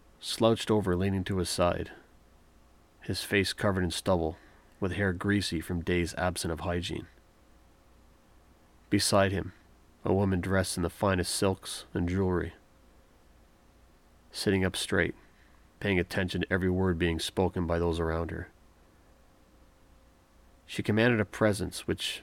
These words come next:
few, if any, woman had. Confident, forceful, and ambitious, yet subservient and compassionate to those in need, when only such emotions were needed to gain an advantage.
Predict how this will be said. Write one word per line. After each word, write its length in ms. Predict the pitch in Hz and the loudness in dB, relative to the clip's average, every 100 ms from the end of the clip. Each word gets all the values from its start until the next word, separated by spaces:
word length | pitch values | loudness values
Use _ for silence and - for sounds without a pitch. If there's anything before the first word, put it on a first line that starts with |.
| - | -16
few, 360 | - - 110 107 | -12 0 4 4
if 140 | 90 | 2
any, 220 | - 104 98 | 0 2 2
woman 320 | 92 85 80 | 2 0 0
had. 380 | 87 87 85 - - - - - - - - - - - - - - _ | 0 0 -2 -8 -20 -20 -20 -20 -20 -20 -20 -20 -20 -20 -20 -20 -20 _
Confident, 580 | - 92 92 92 92 78 - _ _ - - - - | 0 2 2 0 0 -2 -12 _ _ -20 -20 -20 -20
forceful, 640 | - 101 90 - 90 95 - - _ _ - - - _ - - - | -4 0 0 0 -2 -2 -6 -20 _ _ -20 -20 -20 _ -20 -20 -6
and 140 | 98 | 0
ambitious, 800 | 95 90 98 98 - 90 - - - _ - - - - - - - - - - | 2 2 0 -2 -2 -8 -10 -16 -20 _ -20 -20 -20 -20 -20 -20 -20 -20 -20 -8
yet 180 | - - | -4 -4
subservient 720 | - 95 - 107 107 90 85 | -2 -4 0 4 4 4 2
and 100 | - | -2
compassionate 600 | 87 95 98 87 - 92 - | -6 -4 0 0 0 -6 -6
to 80 | 92 | -2
those 260 | 87 87 | 0 0
in 140 | 90 85 | -2 -2
need, 300 | 85 80 - - - _ _ _ - - _ _ _ - | -4 -4 -8 -20 -20 _ _ _ -20 -20 _ _ _ -12
when 120 | - 95 | -2 2
only 240 | 92 90 | 2 0
such 280 | - 90 - | 0 -2 -2
emotions 460 | 87 90 87 85 | 0 0 0 -4
were 120 | 82 85 | -4 -4
needed 220 | 85 82 | -4 -6
to 60 | 90 | -8
gain 260 | - 85 | -4 -2
an 140 | 82 80 | -2 -4
advantage. 600 | 82 87 80 87 - | -4 -4 -4 -6 -10